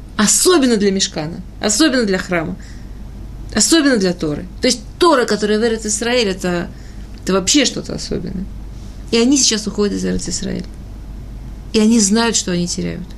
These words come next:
И они люди такого уровня, что они просто чувствуют, что они теряют.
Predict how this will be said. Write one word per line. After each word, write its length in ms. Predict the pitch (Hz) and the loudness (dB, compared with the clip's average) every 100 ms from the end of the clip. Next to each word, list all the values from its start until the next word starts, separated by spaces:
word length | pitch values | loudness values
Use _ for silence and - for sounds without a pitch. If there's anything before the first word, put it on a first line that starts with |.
| - - - - - - - - - | -12 -12 -12 -14 -14 -14 -14 -14 0
И 100 | 233 | 4
они 220 | 233 269 | 6 6
люди 180 | 262 226 | 4 2
такого 220 | 240 254 | 2 2
уровня, 160 | 262 254 | 2 2
что 100 | 240 | 2
они 100 | 233 | 2
просто 260 | 226 - 202 | 0 -4 2
чувствуют, 720 | - 269 302 381 381 269 - | 4 8 8 6 6 4 4
что 160 | 175 | 2
они 160 | 165 - | -4 -6
теряют. 380 | - - 180 | -8 -10 -10